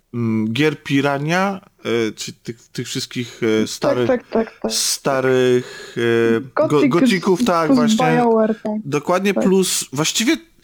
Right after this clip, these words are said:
Speaker 1: właściwie to Assassin's Creed, ale to pewnie chodzi o z-, styl.
Speaker 2: O, trochę może, ale nie, bo ja najbardziej jak gram, to mam skojarzenia jednak z BioWare'em, bo masz drużynę, masz questy
Speaker 1: I
Speaker 2: tej
Speaker 1: romanse.
Speaker 2: drużyny i, i pu-,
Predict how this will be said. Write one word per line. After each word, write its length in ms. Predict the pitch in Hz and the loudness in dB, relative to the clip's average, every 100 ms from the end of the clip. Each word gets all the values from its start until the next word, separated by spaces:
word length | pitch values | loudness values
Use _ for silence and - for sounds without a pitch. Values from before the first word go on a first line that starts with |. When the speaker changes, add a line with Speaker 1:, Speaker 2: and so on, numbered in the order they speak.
| - - - | -20 -20 -4
Speaker 1:
właściwie 260 | 143 - 349 | 0 0 0
to 100 | 139 | 0
Assassin's 540 | 127 135 127 170 175 | 0 -2 0 0 0
Creed, 200 | - 214 | 0 0
ale 120 | 156 | 0
to 80 | 147 | 0
pewnie 260 | 147 156 147 | -2 0 0
chodzi 260 | 147 139 | 0 2
o 280 | 139 135 120 | 2 4 2
z-, 280 | 127 101 98 | 0 -2 -2
styl. 360 | - - 117 180 | -2 2 4 4
Speaker 2:
O, 800 | 302 302 285 277 269 262 254 254 - _ _ _ _ _ _ - - - _ _ - | 4 4 4 4 4 4 4 0 -6 _ _ _ _ _ _ -18 -18 -20 _ _ -2
trochę 460 | 302 330 339 311 | 2 2 2 4
może, 840 | 277 262 277 302 294 269 262 262 - - _ _ _ _ _ _ | 4 6 4 4 4 2 4 2 -2 -18 _ _ _ _ _ _
ale 180 | - 277 | 0 2
nie, 180 | 277 254 | 4 4
bo 140 | 220 | 4
ja 340 | 247 262 277 294 | 4 4 4 4
najbardziej 480 | 294 254 277 277 262 | 4 4 4 2 2
jak 140 | 247 | 2
gram, 240 | 269 269 | 0 2
to 120 | 262 254 | 2 2
mam 220 | 254 247 | 4 2
skojarzenia 540 | - 254 240 254 247 | 0 2 4 4 4
jednak 300 | 240 233 226 | 4 4 4
z 40 | 220 | 4
BioWare'em, 600 | 226 220 214 214 220 220 - _ _ | 4 4 4 4 2 0 -4 _ _
bo 360 | 233 220 226 226 | 2 4 6 4
masz 260 | 233 240 226 | 4 2 2
drużynę, 560 | 233 240 294 277 247 | 2 4 4 4 4
masz 340 | 233 226 233 - | 2 2 0 -4
questy 680 | - 277 269 - 247 247 247 _ _ - | 0 0 0 2 4 4 0 _ _ -6
Speaker 1:
I 20 | |
Speaker 2:
tej 120 | - 247 | 0 2
Speaker 1:
romanse. 400 | 254 226 247 247 | 4 4 4 4
Speaker 2:
drużyny 240 | 247 240 | 4 4
i, 220 | 233 226 | 4 4
i 100 | 233 | 2
pu-, 360 | - 233 - - | 2 -2 -2 -10